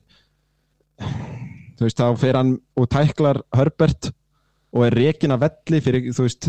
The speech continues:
eitthvað sem hann hefur ekki svona stjórn á, þú veist, að, að, hérna, Herbert breytir um angul því hann verður tæklar á öðrum og endar í hausnum á honum og það var bara,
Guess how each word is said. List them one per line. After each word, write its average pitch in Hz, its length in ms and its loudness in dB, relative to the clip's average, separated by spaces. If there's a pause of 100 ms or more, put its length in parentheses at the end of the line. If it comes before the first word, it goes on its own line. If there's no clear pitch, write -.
eitthvað 135 320 0
sem 123 120 0
hann 120 160 0
hefur 127 140 2
ekki 117 140 0
svona 120 120 -2
stjórn 160 520 2
á, - 40 2
þú 139 120 2
veist, 127 120 -2
að, 123 280 0 (160)
að, 120 180 -2
hérna, 120 220 0
Herbert 123 440 0
breytir 143 360 2
um 123 80 2
angul 170 400 2
því 143 100 4
hann 139 100 2
verður 135 200 2
tæklar 160 360 2
á - 80 2
öðrum 165 360 6
og 120 100 2
endar 160 400 2
í 135 60 6
hausnum 190 320 2
á 190 40 4
honum 190 220 4
og - 380 -12
það 110 100 2
var 113 160 4
bara, 113 160 2